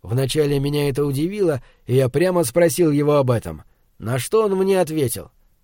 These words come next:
"Ну а как иначе-то? Коли они все, прикрываясь именем Божьим, вершат свои дела, принося людям только беды". "Какие беды?" — спросил я тогда его. "Как какие?" — удивился старик.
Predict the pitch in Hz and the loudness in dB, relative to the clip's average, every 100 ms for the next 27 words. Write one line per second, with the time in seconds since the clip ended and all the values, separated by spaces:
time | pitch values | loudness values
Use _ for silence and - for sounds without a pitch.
0 | _ - 269 254 208 196 185 156 196 175 | _ -6 0 2 2 2 2 4 4 2
1 | 143 190 180 139 - - 131 113 - _ | 2 -2 -2 -2 -4 -4 -4 -4 -8 _
2 | _ - 131 214 233 220 202 196 220 196 | _ -2 0 2 4 2 2 -2 -2 -2
3 | 123 - 131 214 170 139 170 135 160 160 | -4 -6 -2 0 0 0 -2 2 4 4
4 | 202 190 147 - 135 156 220 247 190 180 | 4 2 0 -4 -6 -6 -4 -2 2 4
5 | 143 156 151 135 175 151 160 139 - 160 | 2 2 0 0 0 0 -2 -2 -2 0
6 | 147 131 113 120 131 175 - - 185 175 | 0 0 -2 -2 0 0 0 -4 2 2
7 | 151 143 156 127 123 196 170 135 135 170 | 2 0 0 2 2 0 0 -2 0 0
8 | 175 196 175 170 127 110 - _ _ _ | 2 0 4 2 2 -4 -12 _ _ _
9 | _ - 113 - 143 113 110 139 104 90 | _ -8 -6 -4 -2 -2 0 0 -2 -8
10 | _ - - - 156 135 165 143 139 127 | _ -14 -10 0 2 4 4 4 2 2
11 | 139 139 139 131 113 - - - - - | 0 4 4 4 0 -4 -20 -20 -6 0
12 | 190 185 - 147 127 139 127 98 - _ | 0 0 -2 -2 0 -2 -2 -4 -10 _
13 | _ 131 131 135 131 120 127 - 123 110 | _ 0 2 2 2 0 -2 -2 -4 -4
14 | - | -8